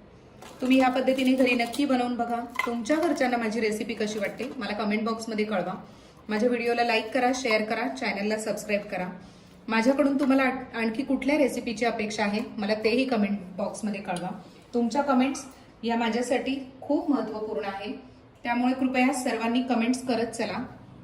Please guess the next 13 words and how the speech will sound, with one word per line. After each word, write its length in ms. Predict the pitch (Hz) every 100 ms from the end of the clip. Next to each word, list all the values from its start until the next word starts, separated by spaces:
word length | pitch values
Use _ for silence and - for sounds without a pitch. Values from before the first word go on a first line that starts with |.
| - - - -
मी 60 | 254
तुम्हाला 300 | 277 269 262
एक 180 | 262
मंचुरियन 580 | 269 226 233 240 233 294 - - - - - - - - - - -
तोडून 280 | 233 214 311
दाखवते. 440 | 240 - 180 185 262 - - - - - - - - - - - - - - - - - - - - - - - - -
तुम्ही 240 | - 247
बघू 260 | 247 233 269
शकता 320 | 254 - 247
अतिशय 560 | 220 - - 269 302
अप्रतिम 540 | 269 220 240 226 226 220
झालेला 360 | 220 214 -
आहे. 280 | 180 180 208